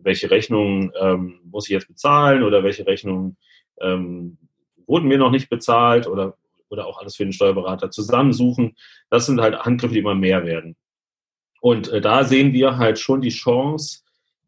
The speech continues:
ähm, als automatisierte Plattform mit so einem letzten,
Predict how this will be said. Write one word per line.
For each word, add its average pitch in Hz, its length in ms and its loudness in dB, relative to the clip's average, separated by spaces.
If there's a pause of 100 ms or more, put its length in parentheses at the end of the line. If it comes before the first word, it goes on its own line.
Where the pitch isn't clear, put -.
ähm, 110 580 0 (220)
als 110 720 0
automatisierte 98 1080 -2
Plattform 143 840 -2
mit 113 180 -4
so - 80 -6
einem 107 200 -2
letzten, 135 880 -2